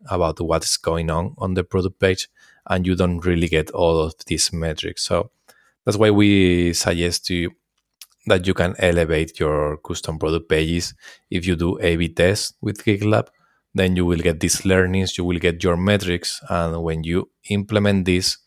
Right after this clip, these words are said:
in your strategy for C P P on, on Apple Store, then you will find that your marketing efforts are better, you elevate your strategy, you get a better performance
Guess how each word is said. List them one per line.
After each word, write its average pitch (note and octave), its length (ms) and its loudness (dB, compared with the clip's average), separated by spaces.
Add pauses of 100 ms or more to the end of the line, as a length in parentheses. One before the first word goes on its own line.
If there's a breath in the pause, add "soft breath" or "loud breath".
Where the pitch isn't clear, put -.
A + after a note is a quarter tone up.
(340 soft breath)
in F#2 160 -4
your E2+ 160 0
strategy G#2+ 760 0
for G#2+ 300 -2 (520)
C - 340 0
P F#2+ 180 -4
P G#2 280 0
on, G2 540 0 (540 loud breath)
on G2 320 -2
Apple G2+ 260 2
Store, G2 440 4
then F#2 440 0
you F2 160 -2
will F2 200 0
find E2 520 -2
that D#2 200 0 (340)
your F2+ 100 -2
marketing F2 540 -2
efforts E2 580 -2 (480 loud breath)
are E2+ 240 0
better, D#2 480 0
you E2 240 -2
elevate D#2+ 440 2
your E2+ 120 0
strategy, D2+ 580 -2
you D2+ 200 -6
get D2+ 200 -4
a D2+ 120 -2
better D#2+ 280 -2
performance E2 840 -4